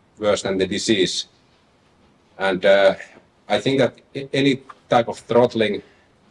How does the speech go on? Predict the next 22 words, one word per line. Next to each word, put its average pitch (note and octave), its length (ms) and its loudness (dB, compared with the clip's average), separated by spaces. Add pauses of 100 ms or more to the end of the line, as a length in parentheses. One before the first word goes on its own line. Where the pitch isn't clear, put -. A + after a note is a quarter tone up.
(160)
you G#2 100 -12
should A#2+ 280 -6
be A2+ 140 4
very A2 220 2
careful A#2+ 440 2
when F#2+ 240 -2 (800)
thinking B2+ 340 2
about G#2 260 2
introducing G#2 760 0 (120)
any F#2+ 200 -4
throttling. F#2 500 0 (160)
Like F#2 220 -4
previously, A2+ 400 2
we G2+ 100 -4
have G2+ 300 -2
this G2 240 -8 (680)
ino A2 220 2
D G2+ 140 -4
B G2+ 160 -2
thread G#2+ 440 -4
concurrency G2 720 0
or F2+ 180 2